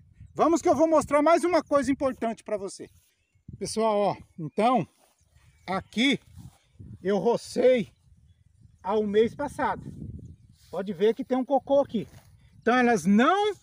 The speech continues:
comeram direito. Rocei. Brotou.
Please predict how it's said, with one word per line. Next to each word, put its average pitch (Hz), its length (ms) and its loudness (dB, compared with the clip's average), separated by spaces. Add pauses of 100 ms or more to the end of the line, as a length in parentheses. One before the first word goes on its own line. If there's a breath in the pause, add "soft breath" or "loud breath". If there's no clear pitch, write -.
(240)
comeram 262 480 4
direito. 214 640 2
Rocei. 208 560 2 (460 loud breath)
Brotou. 254 760 0